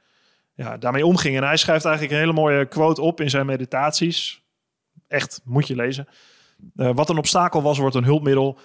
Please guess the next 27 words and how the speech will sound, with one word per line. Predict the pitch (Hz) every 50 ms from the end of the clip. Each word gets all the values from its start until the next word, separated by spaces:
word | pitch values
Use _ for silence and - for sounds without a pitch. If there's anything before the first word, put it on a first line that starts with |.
| _ _
Wat | - 135 131
je | - 131
verhinderde | 123 - 131 107 143 165 170 160 143 139
een | 135 135
bepaalde | 127 - - 131 123 123
weg | 123 139 147 -
in | 151 131
te | - -
slaan, | - 131 127 123
wordt | 120 117
een | 117 117
richtingwijzer." | 113 143 147 120 - 123 117 113 107 107 107 101 - - _ _ _ _ _ _ _ - - - _ - _
Dus | - 127 120
hij | 127 127
schrijft | - - 147 143 147 139 120
heel | 135 147 151
erg | 143 139 131
hoe | 135 139 135
je | 135 131
naar | 131 127 123 127 - -
obstakels, | - 131 - - 160 139 143 147 143 - 139 127 131 135 - -
naar | 127 120 117
tegenslagen | - - 139 143 139 123 123 - 120 117 117 113 - -
kunt | - 127 117 107
kijken, | - 127 110 110 107 - - 104 - -
onder | - 135 127 120 117
andere. | 123 127 120 113 107 - -